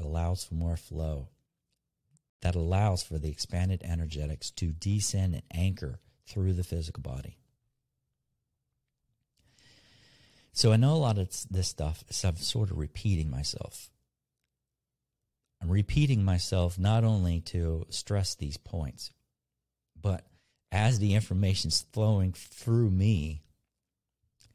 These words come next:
sort of like it's verifying and we're building up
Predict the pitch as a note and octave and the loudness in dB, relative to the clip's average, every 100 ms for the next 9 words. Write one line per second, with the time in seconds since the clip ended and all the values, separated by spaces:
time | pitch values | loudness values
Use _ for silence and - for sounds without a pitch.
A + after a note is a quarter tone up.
0 | _ _ _ _ - - A#2+ F#2+ F#2+ E2+ | _ _ _ _ -6 2 4 4 4 2
1 | D#2+ - - - E2 G2 G#2 G2+ F#2+ F2 | 0 -2 -14 -10 2 4 4 2 0 2
2 | E2+ E2+ D#2 D#2 D#2 F#2 F#2+ F2+ D#2+ D#2 | 2 2 0 -2 0 2 4 2 0 -2
3 | C#2 | -4